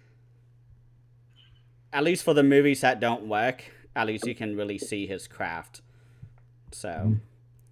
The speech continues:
Speaker 1: I try not to hammer on his bad movies too much, 'cause you still see a lot of, uh, I guess, vision and creativity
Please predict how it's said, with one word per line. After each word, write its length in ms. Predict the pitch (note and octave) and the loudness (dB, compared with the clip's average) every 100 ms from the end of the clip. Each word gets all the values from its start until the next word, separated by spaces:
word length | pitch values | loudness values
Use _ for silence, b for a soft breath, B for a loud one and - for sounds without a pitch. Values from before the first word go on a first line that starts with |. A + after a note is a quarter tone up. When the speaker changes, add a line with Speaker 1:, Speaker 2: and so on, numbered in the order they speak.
| - | -10
Speaker 1:
I 60 | G#2+ | -6
try 200 | - A#2+ | 0 0
not 180 | A#2 A2+ | 0 -2
to 100 | A2+ | -2
hammer 280 | A2 G#2 G#2 | -2 -2 -2
on 240 | G2 F#2+ | -4 -4
his 200 | F#2+ F2 | -8 -10
bad 380 | - G2 F#2 F2 | -6 -4 -2 -4
movies 640 | E2+ E2 E2+ E2+ E2+ - - | -8 -10 -12 -12 -14 -18 -14
too 180 | A#2 F#2+ | -10 -10
much, 400 | D#2 D#2+ - b b b b - | -10 -14 -20 b b b b -10
'cause 380 | G2+ F#2 F#2 - _ | -8 -8 -10 -18 _
you 160 | D#3 A#2+ | -8 -8
still 240 | - A#2 | -4 -4
see 220 | A2 A2+ | -4 -6
a 80 | G2 | -4
lot 240 | F#2+ F#2 F#2 | -4 -4 -4
of, 180 | F2+ | -6
uh, 360 | F#2 D#2+ D2 D#2+ - _ _ b b b b b b _ | -8 -10 -12 -18 -20 _ _ b b b b b b _
I 100 | G2+ | -8
guess, 200 | F#2+ F2+ | -6 -6
vision 720 | - A2+ G#2+ A2 G2 G2+ G2+ G2 | -4 -4 -2 -2 -2 -2 -4 -6
and 260 | - F#2 | -10 -10
creativity 800 | - G2+ F#2 - G2 F#2 E2 E2 | -6 -6 -6 -8 -8 -8 -10 -14